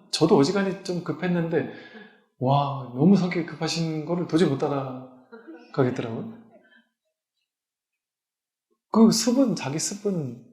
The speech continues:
있을 수 있다는 거죠. 그래서 제가 오늘 드린 말씀을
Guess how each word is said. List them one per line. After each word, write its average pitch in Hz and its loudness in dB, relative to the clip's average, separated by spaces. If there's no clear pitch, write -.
있을 165 -6
수 - -8
있다는 127 -12
거죠. 107 -16
그래서 135 6
제가 147 8
오늘 135 6
드린 139 -2
말씀을 120 -6